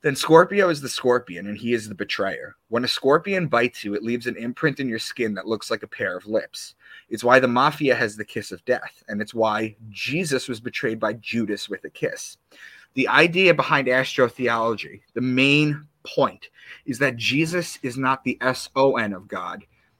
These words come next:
He's the S U N, the Son of God, the sun in the sky. It's solar worship. Okay, and I'm gonna make a case for that. Now, the sun is judged in Libra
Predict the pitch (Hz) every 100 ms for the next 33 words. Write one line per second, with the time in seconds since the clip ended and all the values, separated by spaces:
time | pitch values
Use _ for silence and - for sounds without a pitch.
0 | _ - 156 123 135 135 143 135 - -
1 | _ 101 113 147 92 - - _ _ _
2 | _ _ _ - 107 - - 151 131 107
3 | 104 98 95 95 65 85 - 113 - 135
4 | 127 120 113 - 123 98 - 120 - -
5 | 135 131 120 123 113 - - _ _ _
6 | _ _ - - 110 127 123 117 123 127
7 | 127 127 117 - 135 - - 87 - 87
8 | _ _ - - _ _ - 131 135 -
9 | 160 180 135 107 131 165 165 208 185 123
10 | 101 98 -